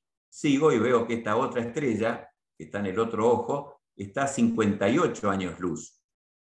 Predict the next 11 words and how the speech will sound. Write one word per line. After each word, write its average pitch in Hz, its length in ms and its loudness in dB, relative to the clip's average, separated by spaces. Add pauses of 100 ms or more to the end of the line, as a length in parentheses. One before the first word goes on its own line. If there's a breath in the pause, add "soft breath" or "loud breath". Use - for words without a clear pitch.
Y 104 140 0
la 101 120 2
otra, 147 640 0
que - 80 -12
está 113 160 -4
en 117 100 4
el 123 120 4
lomo, 131 640 2 (580)
o 82 260 -10
en 82 60 -10
el, 78 240 -12